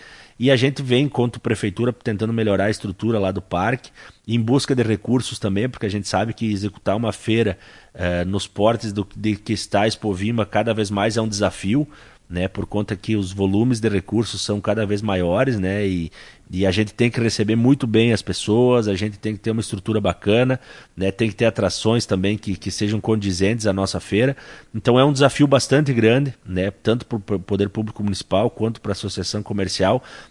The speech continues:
né, é, cumprir as expectativas que estão, é, aí em relação à, à nossa Expo Vima, que, como eu falei, ela mostra toda a nossa potencialidade,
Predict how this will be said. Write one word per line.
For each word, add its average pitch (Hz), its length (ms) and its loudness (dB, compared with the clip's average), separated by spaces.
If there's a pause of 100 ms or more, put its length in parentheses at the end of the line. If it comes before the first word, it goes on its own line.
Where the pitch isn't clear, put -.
(100)
né, 92 280 0
é, 95 520 -2 (360)
cumprir 143 460 6
as 135 120 4
expectativas 123 800 0
que - 100 -6
estão, 113 500 -2 (120)
é, 87 380 -6
aí 92 360 0 (340)
em 98 180 -2
relação 104 640 0
à, 101 380 -2 (180)
à 98 160 -4
nossa 98 320 -2
Expo 120 260 0
Vima, 117 280 -2
que, 170 240 -8
como 143 200 -2
eu 151 40 2
falei, 110 320 2
ela 92 180 -2
mostra 98 340 0
toda 117 220 -2
a - 20 2
nossa 107 240 -4
potencialidade, 104 840 -2